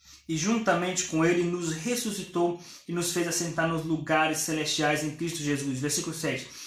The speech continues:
"Para mostrar nos séculos vindouros a suprema riqueza da sua gra-, graça em bondade para conosco."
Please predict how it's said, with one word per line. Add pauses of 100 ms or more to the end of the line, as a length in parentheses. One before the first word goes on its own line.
(200)
"Para
mostrar
nos
séculos
vindouros
a
suprema
riqueza
da
sua
gra-,
graça
em
bondade
para
conosco."